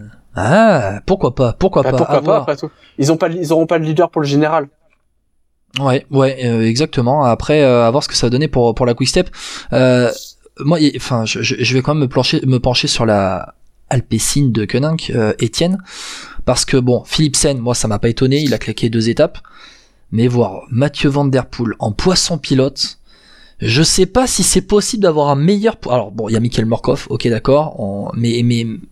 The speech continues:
Speaker 1: voir Mathieu Van Der Poel en poisson pilote, euh, c'est ce qu'on appelle un poisson pilote de luxe, hein, quand même, hein, parce que si Philipsen, il claque ses deux étapes, je crois que c'est sur la deuxième étape, hein, que claque, euh,
Speaker 2: Mm.
Speaker 1: Philipsen notamment,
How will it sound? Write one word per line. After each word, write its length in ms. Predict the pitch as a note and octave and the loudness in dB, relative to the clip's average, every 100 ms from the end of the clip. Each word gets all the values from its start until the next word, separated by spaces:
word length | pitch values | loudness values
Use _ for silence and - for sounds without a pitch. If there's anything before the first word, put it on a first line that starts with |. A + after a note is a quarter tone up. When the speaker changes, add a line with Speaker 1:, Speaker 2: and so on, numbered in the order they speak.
| - | -4
Speaker 1:
voir 260 | A#2 B2+ | 0 2
Mathieu 260 | D#3 - F#3 | 0 0 0
Van 100 | E3+ | 2
Der 160 | F3 | 0
Poel 160 | G3 D#3+ | 0 0
en 80 | A#2 | 0
poisson 300 | D3 - D#3 | 0 0 -2
pilote, 420 | - D3 E3+ - - - - - - | 0 0 -2 -8 -20 -20 -20 -16 -4
euh, 100 | C3+ - | -2 0
c'est 140 | - | -2
ce 60 | D#3+ | 0
qu'on 80 | F3+ | 2
appelle 220 | D3 G3+ | 2 2
un 80 | D3 | 0
poisson 300 | E3 - F3 | 0 0 -2
pilote 280 | - D#3 C#3 | 0 0 2
de 100 | C#3+ | 2
luxe, 280 | D3 - | 2 0
hein, 80 | B2 | 0
quand 140 | A2+ G#2 | 0 -2
même, 140 | G2+ | -2
hein, 80 | A#2 - - - | -4 -6 -4 -2
parce 120 | D#3 | -2
que 100 | C#3+ | 0
si 180 | - G#3+ | 0 -2
Philipsen, 360 | - D3 - C#3+ | 0 -2 0 -2
il 60 | |
claque 180 | - B2 | 0 -2
ses 140 | - | 0
deux 180 | A#2 B2+ | 0 2
étapes, 320 | B2+ D#3+ - - - | 2 0 -2 -8 -10
je 60 | - | -4
crois 100 | C#3+ | -2
que 60 | |
c'est 60 | B2 | -2
sur 140 | - | -2
la 100 | G#2 | -2
deuxième 320 | G#2 B2 C3 B2+ | 0 0 2 0
étape, 300 | B2+ C3 A#2 | 0 -2 -2
hein, 80 | |
que 100 | A2 | -4
claque, 300 | G#2+ A2+ - | -2 -2 0
euh, 220 | G#2+ G#2 G#2 | 0 2 -2
Speaker 2:
Mm. 20 | |
Speaker 1:
Philipsen 500 | - B2 A#2 D3+ C#3+ | -4 -2 0 0 0
notamment, 480 | B2+ A2 A#2+ C#3 | 0 0 0 0